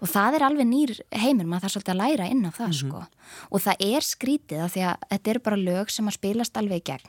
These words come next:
Speaker 1: Þannig að það er engin tími til að, sko, gefa sér eitthvað meiri tíma eða, eða, sko, gleyma einhverju setningu, sko.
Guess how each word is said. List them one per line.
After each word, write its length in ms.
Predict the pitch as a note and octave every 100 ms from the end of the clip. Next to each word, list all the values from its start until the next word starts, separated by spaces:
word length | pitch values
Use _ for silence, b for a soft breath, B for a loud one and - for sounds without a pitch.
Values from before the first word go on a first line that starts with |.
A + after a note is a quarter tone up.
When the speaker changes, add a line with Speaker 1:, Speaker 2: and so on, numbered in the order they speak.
| _
Speaker 1:
Þannig 160 | F#3 F3+
að 60 | F3
það 180 | G3+
er 60 | A#3
engin 260 | A#3+ A3+ G#3
tími 320 | C#4+ C4+ G#3+
til 140 | G#3 F#3
að, 140 | F3+
sko, 400 | F#3 - F3+ F3+ - B B B B _
gefa 220 | A3 A3+
sér 140 | A3 G3
eitthvað 160 | F#3 F#3
meiri 340 | G3 A3+ G#3
tíma 880 | - A3 A3 G3+ F#3 F3+ F3 F3 E3+
eða, 240 | E3 E3 - B B B -
eða, 460 | F3+ F3 F3 F3 G3+
sko, 560 | - E3+ E3+ - -
gleyma 240 | F#3+ G#3 G3+
einhverju 160 | F3 F#3
setningu, 500 | B3 C4 - E3 D#3
sko. 300 | D#3+ - E3